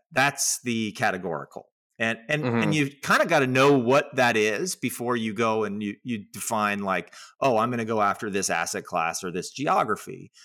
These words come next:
Speaker 1: You know,
Speaker 2: Yep.
Speaker 1: if, if you can handle illiquidity, yeah, see if you can build a, a program for private equity, for real estate, for infrastructure. If you can't,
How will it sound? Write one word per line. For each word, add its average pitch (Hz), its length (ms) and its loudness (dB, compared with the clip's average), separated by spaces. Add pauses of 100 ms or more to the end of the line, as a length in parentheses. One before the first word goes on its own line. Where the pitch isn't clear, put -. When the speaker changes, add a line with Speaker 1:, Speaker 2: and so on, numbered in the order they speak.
(400)
Speaker 1:
You 139 100 -2
know, 95 160 0
Speaker 2:
Yep. 113 240 -2 (100)
Speaker 1:
if, - 440 -2 (680)
if - 100 -2
you 139 120 -2
can 151 180 -2
handle 143 480 2
illiquidity, 135 840 0
yeah, 233 320 -4
see 165 200 -2
if 175 120 -4
you - 80 -4
can 170 200 -4
build 147 260 0
a, 131 280 0 (420)
a 120 60 -6
program 147 520 0
for 147 120 -8
private 151 320 -2
equity, 92 440 -6
for 110 380 0
real 131 280 0
estate, - 380 -8
for 143 180 0
infrastructure. - 800 -4 (380)
If 160 200 -2
you 170 120 0
can't, 196 560 0